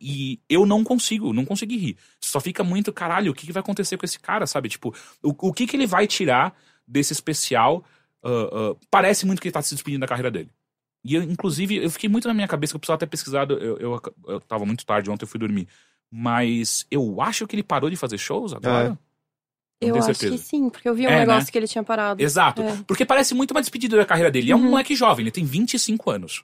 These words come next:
Speaker 2: Ah, uau.
Speaker 3: Sim, ele parece novinho.
Speaker 1: Exato, e ele tem uma família e tal, ele tem
Speaker 3: Uhum.
Speaker 1: vinte e cinco anos, é um moleque, sabe?
Speaker 3: Uhum.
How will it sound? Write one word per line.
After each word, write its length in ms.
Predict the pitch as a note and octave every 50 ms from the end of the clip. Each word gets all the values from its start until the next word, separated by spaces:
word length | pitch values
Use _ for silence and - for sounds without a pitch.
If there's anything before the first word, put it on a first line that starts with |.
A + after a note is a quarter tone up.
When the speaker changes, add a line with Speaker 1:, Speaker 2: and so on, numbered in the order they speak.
| _ _
Speaker 2:
Ah, 120 | B2+ D3
uau. 260 | B2+ G2 G2+ A2 B2
Speaker 3:
Sim, 300 | A#2+ - D#4+ D#4+ E4 F4+
ele 120 | E4+ C4+ A#3+
parece 240 | - B3 B3+ - C4+
novinho. 400 | C#4+ D4 C#4 C4 B3 C4+ C#4+ -
Speaker 1:
Exato, 400 | C#3 C#3+ - A3+ A3+ - - G#2+
e 40 |
ele 100 | A2+ A2+
tem 140 | G#3+ - D#3+
uma 40 | -
família 360 | - - G#3 F3 F3+ G#3+ G3
e 20 | -
tal, 300 | - B2 C#3 F#3 G3+ D#3+
ele 120 | D3 D3+
tem 140 | C#3 C4+ -
Speaker 3:
Uhum. 60 | C4
Speaker 1:
vinte 120 | B3+ C4+
e 40 | C4
cinco 180 | - C#4+ - A#3
anos, 140 | A#3 A3 A3
é 20 |
um 60 | G#3+
moleque, 560 | A3+ B3+ D4+ E4 E4 B3+ A3+ A#3 A3 - A3+
sabe? 280 | - - A#3 - - A#3
Speaker 3:
Uhum. 60 | A3+